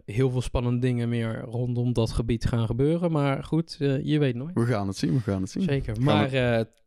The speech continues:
Speaker 1: terug naar de wedstrijd.
Speaker 2: De nabeschouwing
Speaker 1: Ja.
Speaker 2: van de klassieker.
Speaker 1: Ja, ja.
Speaker 2: Zure
Speaker 1: Ja.
Speaker 2: dag voor ons Feyenoorders.
Speaker 1: Ja, voor jullie wel.
Speaker 2: Terwijl ik echt vond dat wij echt veel beter speelden. En dan kan je zeggen van niet,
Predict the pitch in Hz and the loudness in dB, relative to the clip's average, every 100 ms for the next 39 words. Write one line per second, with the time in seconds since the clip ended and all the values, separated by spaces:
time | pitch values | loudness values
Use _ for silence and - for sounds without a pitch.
0 | _ - 135 120 117 135 - 156 156 156 | _ -4 0 2 2 0 0 0 0 0
1 | - - 104 107 120 117 - 127 117 110 | -4 -4 2 2 2 0 -2 0 2 2
2 | 101 98 - - 127 139 101 101 104 - | 0 -2 -6 -8 -8 -4 -2 0 0 0
3 | 196 202 185 117 139 131 - 123 117 - | 0 2 0 2 0 0 0 0 0 -6
4 | - - _ _ - - 107 131 143 131 | -20 -20 _ _ -18 -12 0 2 4 2
5 | 139 - 131 127 127 127 123 120 131 - | -2 -2 -2 0 -2 -2 -2 -2 -2 -4
6 | 117 147 117 127 143 120 135 160 123 - | -4 -4 0 0 2 2 2 2 0 -4
7 | _ - 147 - 156 147 139 127 - 131 | _ -4 -4 -2 -2 0 0 0 0 -4
8 | - - 143 110 92 95 87 95 95 92 | -4 -4 2 2 2 0 0 -2 0 0
9 | 87 107 127 143 135 139 143 135 123 127 | 0 0 0 -2 0 -2 -2 -2 0 2
10 | 185 | 0